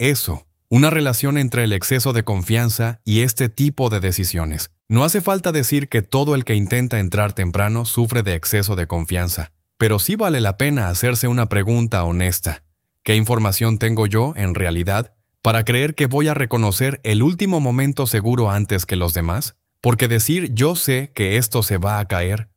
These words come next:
puede sonar prudente. Lo verdaderamente ambicioso viene después, pero yo voy a saber cuándo. Y aquí viene la parte que más complica todo esto. A veces funciona.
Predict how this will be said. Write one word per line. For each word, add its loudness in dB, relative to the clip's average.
puede 2
sonar 0
prudente. -2
Lo 4
verdaderamente 2
ambicioso 0
viene 2
después, -2
pero 4
yo 2
voy 0
a 0
saber 0
cuándo. 0
Y 4
aquí 0
viene 2
la 0
parte 0
que 2
más 2
complica 0
todo 0
esto. -4
A 0
veces -2
funciona. 0